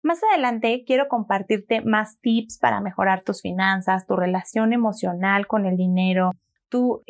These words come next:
relación energética con el dinero y mucha más información al respecto. Pero por hoy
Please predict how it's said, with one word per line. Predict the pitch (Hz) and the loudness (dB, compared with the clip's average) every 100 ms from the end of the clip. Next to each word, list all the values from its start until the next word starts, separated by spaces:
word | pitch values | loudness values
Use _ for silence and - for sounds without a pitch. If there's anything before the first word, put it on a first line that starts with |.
| 202 | -4
relación | 202 185 185 - 247 240 | -2 0 0 0 0 0
energética | - 202 190 - 247 254 233 220 202 208 | 0 0 -2 -2 -2 0 -4 -2 -2 0
con | 202 | 0
el | 196 | 0
dinero | 185 196 202 190 190 - _ _ | 2 2 2 0 -2 -8 _ _
y | 285 | 0
mucha | 277 285 294 | 2 0 -2
más | 320 254 247 | 0 0 0
información | 240 220 190 190 196 | -2 0 -2 -2 0
al | 196 | 0
respecto. | 196 214 - 277 - - - _ _ _ _ _ | -2 -4 0 0 0 -6 -6 _ _ _ _ _
Pero | 381 339 339 | 0 0 0
por | 285 285 | 0 0
hoy | 262 254 294 | 2 0 -4